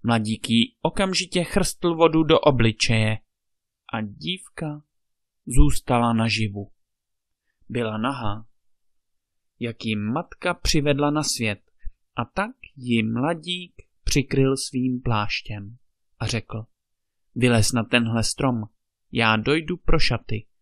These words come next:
aby ses mohla obléci, a pro kočár, abych si tě mohl odvést do paláce." Dívka vylezla na strom, který stál hned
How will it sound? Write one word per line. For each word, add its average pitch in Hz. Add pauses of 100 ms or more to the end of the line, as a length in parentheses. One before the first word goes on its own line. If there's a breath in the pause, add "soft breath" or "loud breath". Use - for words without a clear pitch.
(240)
aby 120
ses -
mohla 135
obléci, 113 (280 loud breath)
a -
pro 160
kočár, 110 (640)
abych 190
si 190
tě 117
mohl 170
odvést 135 (260)
do 127
paláce." 101 (1160)
Dívka 113
vylezla 139
na 143
strom, 107
který 113
stál 104
hned 123